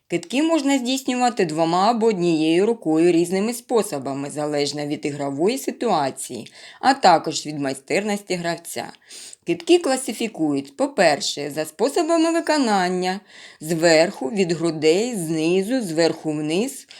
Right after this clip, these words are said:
добивання. По-друге, за характером переміщення, з місця, в русі, у стрибку. По-третє, за відстанню, дальні, середні,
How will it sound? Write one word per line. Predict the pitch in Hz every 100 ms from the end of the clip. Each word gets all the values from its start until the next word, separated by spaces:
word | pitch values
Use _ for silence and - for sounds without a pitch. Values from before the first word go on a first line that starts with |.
| -
добивання. | 151 190 208 170 139 135 139 139 143 _ _
По-друге, | - 311 233 170 139 165 - - -
за | 147 151
характером | 156 185 160 226 269 311 320
переміщення, | 320 294 285 208 151 - 143 135 143 139 _ _
з | 151
місця, | 185 175 160 160 - 202 214 247 _
в | -
русі, | 170 170 165 - 202 247 262 -
у |
стрибку. | 202 - 240 214 - 139 131 - _ _
По-третє, | 262 311 202 165 143 151 139 131 _ _
за | 175 294 330
відстанню, | 208 165 - - 139 135 131 - _ _
дальні, | 160 156 151 147 147 170 226
середні, | - 175 151 143 147 151 175 202